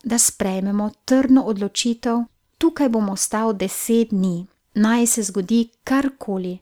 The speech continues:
ne bom pobegnil drugi dan, ne bom pobegnil šesti dan,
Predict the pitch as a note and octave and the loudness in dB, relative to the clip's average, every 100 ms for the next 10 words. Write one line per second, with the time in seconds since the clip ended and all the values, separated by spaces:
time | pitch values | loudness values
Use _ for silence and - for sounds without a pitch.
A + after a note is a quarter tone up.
0 | _ _ _ G3+ F#3+ F3+ B3+ D4 D4 C4 | _ _ _ -2 -2 2 6 6 6 2
1 | A3 A3 A3+ A3 G3+ G3+ F3+ F3+ F3 F3 | 2 2 2 0 0 -2 -4 -6 -10 -12
2 | - - F#3+ F3+ G3+ A3 A#3 B3+ G#3+ A#3 | -14 -10 -8 -4 2 4 4 4 4 4
3 | A3+ A#3 - A3+ G#3+ - F3+ F3 F3 | 4 4 2 0 0 -6 -10 -10 -12